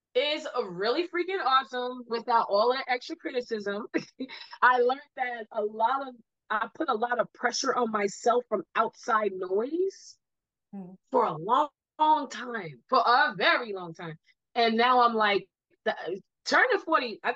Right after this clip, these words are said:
Speaker 1: you was one of the people that said it too. Turning forty is, like, one of the best things ever, by the way. I know this is, like, a breast cancer talk, but that is al-, also a thing.
Speaker 2: No,
Speaker 1: Turning
Speaker 2: yeah.
Speaker 1: forty. <laughs> So,
Speaker 2: You're allowed to be
Speaker 1: yeah.
Speaker 2: unapologetically you.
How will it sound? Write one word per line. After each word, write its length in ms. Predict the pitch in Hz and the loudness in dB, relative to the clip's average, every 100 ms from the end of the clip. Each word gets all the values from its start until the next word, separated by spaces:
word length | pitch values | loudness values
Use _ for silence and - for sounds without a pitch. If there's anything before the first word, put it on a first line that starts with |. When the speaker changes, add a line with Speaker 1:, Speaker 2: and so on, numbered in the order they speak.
| - | -6
Speaker 1:
you 160 | 220 370 | 0 2
was 100 | 277 | 2
one 120 | 247 | -2
of 40 | |
the 60 | 226 | -2
people 140 | 226 | -2
that 40 | 202 | 0
said 120 | 214 | 0
it 100 | 196 | 0
too. 120 | 185 | -2
Turning 300 | - 294 392 - | 0 0 0 0
forty 220 | 277 285 | -4 -4
is, 80 | 269 | -2
like, 140 | 220 202 | -4 0
one 140 | 202 | -2
of 40 | 190 | -2
the 40 | |
best 220 | 170 180 | -4 -4
things 140 | 196 175 | -4 -4
ever, 180 | 170 190 | -2 0
by 120 | 190 | 0
the 80 | 196 | 0
way. 160 | 202 202 - - - | -2 -2 -4 -14 -6
I 80 | |
know 100 | 196 | 0
this 120 | 202 208 | 0 0
is, 60 | |
like, 120 | 208 | -2
a 60 | 196 | -4
breast 240 | 165 165 | -6 -10
cancer 260 | - 202 208 | -8 -8 -6
talk, 220 | 220 220 | -2 -2
but 160 | 214 185 | 0 0
that 180 | 196 214 | 2 2
is 100 | 202 | 0
al-, 180 | 185 180 _ _ | -2 -4 _ _
also 220 | 180 196 208 | -10 -4 -2
a 60 | |
thing. 260 | 220 233 320 - _ - - _ | -2 0 0 -2 _ -20 -20 _
Speaker 2:
No, 300 | 202 233 294 | 0 4 6
Speaker 1:
Turning 200 | 311 220 226 | 6 4 0
Speaker 2:
yeah. 320 | 233 302 220 | -2 0 0
Speaker 1:
forty. 80 | 170 - - _ _ _ _ _ _ _ _ _ _ _ _ - | -2 -10 -20 _ _ _ _ _ _ _ _ _ _ _ _ -4
<laughs> 160 | 302 - 415 440 - 311 | -4 2 2 2 0 -2
So, 60 | |
Speaker 2:
You're 80 | 262 262 | 4 4
allowed 280 | 262 262 269 | 6 4 4
to 80 | 269 | 4
be 120 | 269 | 4
Speaker 1:
yeah. 240 | 247 240 247 - 254 | 2 0 -2 -4 0
Speaker 2:
unapologetically 720 | 247 247 226 240 240 247 240 | 2 2 2 2 2 -2 -2
you. 500 | 214 240 311 247 185 | 0 0 0 -4 -10